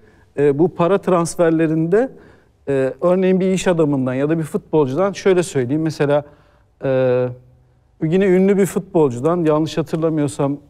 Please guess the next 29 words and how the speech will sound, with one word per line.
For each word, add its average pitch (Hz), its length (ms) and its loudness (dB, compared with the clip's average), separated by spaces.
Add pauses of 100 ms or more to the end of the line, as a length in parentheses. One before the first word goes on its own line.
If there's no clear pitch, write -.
(120)
e, 131 100 -6
Selçuk 139 420 -4
İnan 147 300 0
da 131 60 0
olabilir, 113 560 -4 (180)
e, 127 40 -2 (540)
ya 131 200 0
da 143 280 0 (460)
Arda 139 300 0
Turan 156 340 0
da 131 40 0
olabilir. 123 340 -2
Şoför 214 380 2
olarak 151 380 2
gö-, 175 160 2
şoför 226 340 0
gönderiliyor. 220 640 2 (800)
E, 156 140 0
bir 208 100 4
restoranın 220 520 4
önünde 196 360 2
şoför 190 440 0
plakası 185 560 -2
veriliyor, 185 320 4
şoförün 180 400 0
ismi 175 280 -4
veriliyor, 143 320 2
telefonu 175 480 0
veriliyor. 151 320 2